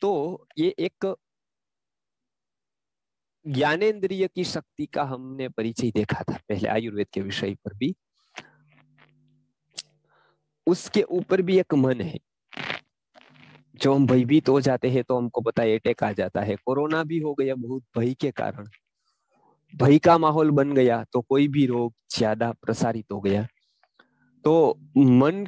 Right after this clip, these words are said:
के लिए भी आयुर्वेद में बताया है स्वस्थ रखने के लिए, और एक उससे भी ऊपर है जो सर्जन करती है बुद्धि, जो विचार करती है, जो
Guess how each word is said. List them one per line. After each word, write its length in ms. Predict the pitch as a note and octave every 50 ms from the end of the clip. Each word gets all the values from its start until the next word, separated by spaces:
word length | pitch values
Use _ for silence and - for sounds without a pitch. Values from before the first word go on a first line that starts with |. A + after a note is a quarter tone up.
| -
के 120 | - G3 F#3+
लिए 240 | F3+ F3 E3+ E3+
भी 140 | D#3+ D3+ D#3
आयुर्वेद 500 | D3+ C3 B2+ C3 C3 C3 B2+ B2 A#2+ B2
में 180 | A#2+ A#2+ A#2 G#2+
बताया 360 | G#2+ G#2 - G#2+ G#2 G#2 G#2+
है 120 | A2+ C3
स्वस्थ 440 | C3 - - - A2 G#2+ - - -
रखने 360 | G2 G2 G2 - - G2+ G2+
के 120 | G2+ - A2
लिए, 200 | G#2+ A#2+ C3+ D#3+
और 300 | - - D3+ E3 F3+ E3+
एक 240 | - - D#3 E3 - -
उससे 360 | E3 D3+ - - - G3+ G3+
भी 160 | F3 F#3 F3+
ऊपर 380 | - - C3 A#2 - - G2+ G2+
है 280 | - - F#2 F#2 - - _ _ _ _ _ _ _ - - _ _ _ _ _ _ _ _
जो 440 | - C3+ C3+ B2+ - E3 E3+ F3+ - -
सर्जन 600 | - - - - C#3 C3+ C3+ B2+ - F3 F3+ F#3
करती 460 | F3+ D#3+ E3 D3+ C#3+ - _ - B2 B2
है 100 | A#2+ A2
बुद्धि, 520 | G2+ G2 G2 _ _ - G2+ G2 G#2+ A#2+ - _ _ _ _ _ _ _ _ _ -
जो 160 | - C#3+ D3
विचार 380 | C#3 B2 A2+ - D3 C#3 C3 A#2+
करती 360 | - - G2 - - - -
है, 260 | - - G#2 G2+ A#2+ - _ _ _ _ _ _ _ _ _ _ _ -
जो 540 | A2+ - - C#3+ D3 D#3 D#3+ D#3+ D#3 - -